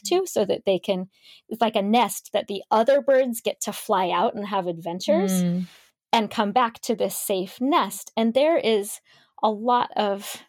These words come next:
Speaker 1: beauty. I guess I sort of referred to this last, in the last episode. I see a lot of,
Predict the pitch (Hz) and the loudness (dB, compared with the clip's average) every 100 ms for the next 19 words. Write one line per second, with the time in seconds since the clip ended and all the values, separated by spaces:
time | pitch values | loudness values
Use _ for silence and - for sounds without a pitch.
0 | _ _ _ _ _ - 220 220 233 254 | _ _ _ _ _ -6 0 2 2 2
1 | 254 320 - 233 214 196 190 190 196 185 | 2 2 2 2 2 0 0 -2 -2 -2
2 | 185 - 185 208 196 - - - 208 185 | -4 -6 -4 -2 -4 -6 -10 -4 -2 0
3 | 190 208 202 190 185 202 - 247 - 294 | -2 -2 -6 -6 -6 -4 -2 -4 -4 -4
4 | 285 214 202 208 247 - 196 190 190 | -2 -2 -2 -2 -2 -2 -4 -4 -8